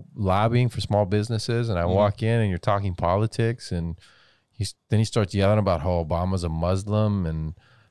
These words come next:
Speaker 1: how
Speaker 2: Ah.
Speaker 1: they'll soon get rid of blah, blah. I'm like, "Whoa, what the fuck?" Like, yeah,
Speaker 2: So you
Speaker 1: yeah.
Speaker 2: couldn't manipulate him?
Speaker 1: Yeah, he threw me off.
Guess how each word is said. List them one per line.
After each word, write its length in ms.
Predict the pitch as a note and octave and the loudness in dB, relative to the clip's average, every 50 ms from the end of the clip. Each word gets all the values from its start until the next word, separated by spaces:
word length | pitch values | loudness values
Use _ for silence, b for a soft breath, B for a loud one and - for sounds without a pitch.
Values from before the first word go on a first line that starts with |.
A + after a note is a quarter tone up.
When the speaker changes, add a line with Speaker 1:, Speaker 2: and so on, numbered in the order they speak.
| b _ | b _
Speaker 1:
how 520 | - F#2 F#2 F2+ F2 F2 F2 F2 F2 F2 F2 | -2 0 2 2 2 2 2 0 -2 -4 -4
Speaker 2:
Ah. 360 | - B2+ C3+ C#3 C#3 B2+ A2 - - | -4 -6 -6 -6 -6 -8 -8 -6 -2
Speaker 1:
they'll 120 | A#2 G2+ F2+ | 0 0 0
soon 380 | - - - A2+ G#2 G#2 G#2 | -2 0 2 2 4 4 2
get 200 | F#2+ G2+ G2 F#2 | 2 2 0 2
rid 200 | F2+ F2+ F#2 F#2 | 2 2 2 2
of 420 | G2 F#2+ F2+ F2 F2 - - - _ _ - _ - | 2 0 0 -2 -8 -14 -18 -20 _ _ -20 _ -4
blah, 180 | G#2+ F2+ F2 F2 | 0 0 0 0
blah. 160 | D#2+ D2 - | -2 -4 -4
I'm 60 | E2+ D#2+ | -4 -2
like, 140 | D#2+ D#2 - _ | -4 -6 -6 _
"Whoa, 680 | F2 F2 G2+ C3 F3+ G#3 F#3+ F3 D#3+ C3+ A#2+ A2 G#2 F#2+ | -8 -2 0 2 4 4 4 4 4 4 4 2 2 2
what 260 | F#2+ C3+ C#3 - - | 2 2 0 0 0
the 300 | - E2+ D#2+ D#2 D#2 - _ _ _ _ _ | 0 0 0 0 -2 -8 _ _ _ _ _
fuck?" 680 | - F#3+ G#3+ B3 C4+ C#4+ C#4 C#4+ D4+ - _ - - - - - _ | 2 2 4 4 2 2 0 0 -2 -6 _ -18 -16 -16 -18 -12 _
Like, 320 | - - F#2+ F#2+ - - - | 0 2 2 2 0 -4 -12
yeah, 360 | - F2 F#2+ F#2+ F#2+ F#2+ F#2+ F#2+ | -8 -4 -2 0 0 0 2 2
Speaker 2:
So 80 | F#2+ - | 2 2
you 100 | - F2+ | 0 0
Speaker 1:
yeah. 40 | F2+ | 0
Speaker 2:
couldn't 180 | - A#2+ A2+ A2 | 0 -2 -2 -4
manipulate 440 | G#2+ A2+ B2 A#2+ A2+ G2+ G2 G2 F#2+ | -4 -6 -6 -6 -6 -6 -6 -6 -8
him? 120 | G2+ G2+ _ _ _ _ _ _ _ _ _ _ B B B B B B B _ | -10 -16 _ _ _ _ _ _ _ _ _ _ B B B B B B B _
Speaker 1:
Yeah, 420 | - G2 G#2 G#2+ A2+ A#2 A#2 A2+ G#2 | 4 6 6 6 6 6 6 6 6
he 100 | G#2+ A#2+ | 6 4
threw 180 | - - B2 A#2 | 6 4 4 6
me 140 | A2 G2+ G2 | 6 6 6
off. 560 | F#2+ F#2+ G2 G2 F#2 - - - - - | 6 6 6 4 2 0 -4 -16 -20 -20